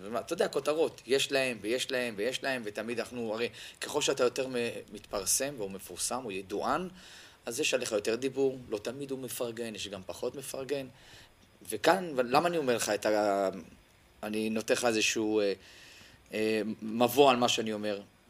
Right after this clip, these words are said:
שיבינו שגם לפעמים אנחנו מגיעים גם בלי כוחות להופעה. למה? קורה שיום אחד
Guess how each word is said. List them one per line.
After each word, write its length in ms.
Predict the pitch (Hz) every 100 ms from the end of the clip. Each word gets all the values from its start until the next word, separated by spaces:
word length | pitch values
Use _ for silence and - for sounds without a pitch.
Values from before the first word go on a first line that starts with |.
| - - - _ _ -
שיבינו 460 | - 117 139 190 165
שגם 320 | 143 127 127
לפעמים 420 | - 117 139 151
אנחנו 480 | 120 143 156 185 180 - - _ - - -
מגיעים 400 | 117 117 185 233
גם 160 | 214 196
בלי 160 | 202 -
כוחות 380 | 196 208 131
להופעה. 420 | 117 95 - 92 85 - - _ _ _
למה? 380 | 101 143 151 110 - - - _
קורה 280 | - 135 196
שיום 400 | - 156 147 165
אחד 260 | 147 156